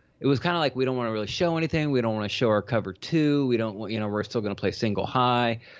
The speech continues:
Like, there was all these, it was the Saints Chiefs defense, that, and it wasn't the defense they were playing the four weeks going into that. Um, but yeah, I mean, at least, you know, as a fan, it was the toughest game.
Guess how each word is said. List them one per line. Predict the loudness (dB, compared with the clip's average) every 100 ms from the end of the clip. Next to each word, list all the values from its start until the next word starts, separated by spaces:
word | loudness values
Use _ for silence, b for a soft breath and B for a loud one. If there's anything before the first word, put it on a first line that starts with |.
| B
Like, | -2 0 0 -2
there | 2
was | 2 4
all | 4 4 4
these, | 2 2 0 -2 -10 _ -2
it | 2
was | 4 2 2
the | 0 0
Saints | -2 -4 -2 -2 -6 -12 -18 -20 -20 _ _ _ _
Chiefs | -6 0 0 -2
defense, | -4 -4 -4 -4 -4 -4 -8
that, | -8 -8 -6
and | -4
it | 0
wasn't | 2 2 2 -4
the |
defense | -4 -4 -2 -4
they | 0 0
were | 0
playing | -2 0 2 2 0 -8 b b b
the | -8
four | -2 2 4 4
weeks | 2 -2
going | -4 -2 0 0
into | 0 -2 -4
that. | -2 -2 -2 -8 b b b
Um, | -4 -2 -4 -8 -4
but | 0 0
yeah, | 2 2 0 -4 -8
I | -8
mean, | -6 -6 -8 -12 _
at | -6
least, | -2 0 -2 -6 _ _ _ _ _ _
you | 0
know, | 2
as | 2 -2
a |
fan, | -4 -4 -2 -2
it | 0
was | -2
the | -2
toughest | -4 -2 0 -2 -2
game. | -4 -2 -4 -6